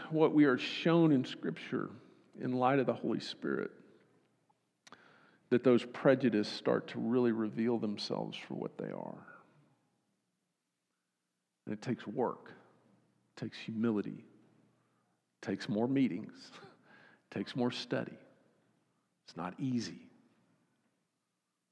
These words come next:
but we have to do it. And this process that we see revealed in this text and indeed throughout Scripture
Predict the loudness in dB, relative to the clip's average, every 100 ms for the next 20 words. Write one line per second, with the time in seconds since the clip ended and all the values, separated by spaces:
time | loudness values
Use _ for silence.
0 | _ _ _ -4 -2 -2 -4 -6 -6 -4
1 | -4 -10 -20 -20 _ _ _ _ -4 0
2 | 0 -2 6 10 10 8 2 2 -2 -4
3 | -2 -4 0 2 2 0 -4 -20 -20 -20
4 | -20 -20 _ _ _ 4 4 6 8 10
5 | 10 10 4 -2 -12 -18 -20 -20 _ _
6 | _ _ _ _ _ _ _ _ _ _
7 | _ _ _ _ _ _ 4 6 8 4
8 | 2 -4 6 6 6 2 0 2 2 6
9 | 8 8 4 0 2 8 8 8 4 -2
10 | -12 0 0 0 -4 -6